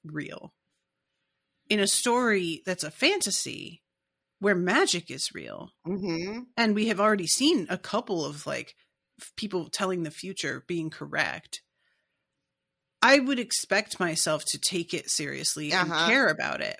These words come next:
Speaker 1: but I
Speaker 2: Agreed.
Speaker 1: don't really.
Speaker 2: Agreed.
Speaker 1: And I
Speaker 2: Yeah.
Speaker 1: don't, I don't really know why. <laughs>
Speaker 2: Yeah. I think it's because, for me at least, the people who believe in this prophecy are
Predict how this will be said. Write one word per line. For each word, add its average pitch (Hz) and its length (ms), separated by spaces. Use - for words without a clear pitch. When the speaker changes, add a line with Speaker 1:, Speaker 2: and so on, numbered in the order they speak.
Speaker 1:
but 185 120
I 190 60
Speaker 2:
Agreed. 151 180
Speaker 1:
don't 208 280
really. - 520
Speaker 2:
Agreed. 139 480
Speaker 1:
And 175 120
I 185 60
Speaker 2:
Yeah. 214 180
Speaker 1:
don't, 196 100
I 202 140
don't 196 200
really 190 260
know 185 180
why. 156 600
<laughs> - 220
Speaker 2:
Yeah. 247 160
I 254 140
think - 320
it's 508 240
because, 226 800
for 220 160
me 214 420
at 175 60
least, 143 560
the 214 160
people 277 480
who 233 160
believe 170 480
in 151 180
this 139 140
prophecy 139 880
are 147 520